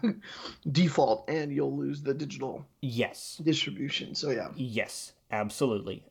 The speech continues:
Speaker 2: Um, which won't be possible 'cause they won't put this out on, on Blu-ray.
Speaker 1: You don't
Speaker 2: But
Speaker 1: think so?
Speaker 2: Nope. Not a chance.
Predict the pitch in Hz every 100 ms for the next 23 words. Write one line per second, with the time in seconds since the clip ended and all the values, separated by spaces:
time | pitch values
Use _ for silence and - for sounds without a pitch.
0 | - 104 104 98 98 - 131 123 - 139
1 | 135 123 123 101 113 101 98 104 113 104
2 | 98 - - - 104 - 101 - - 107
3 | 101 104 104 92 - _ _ _ _ _
4 | _ _ 127 113 190 107 175 - 240 262
5 | - 127 - - _ _ _ _ - 101
6 | 92 - - -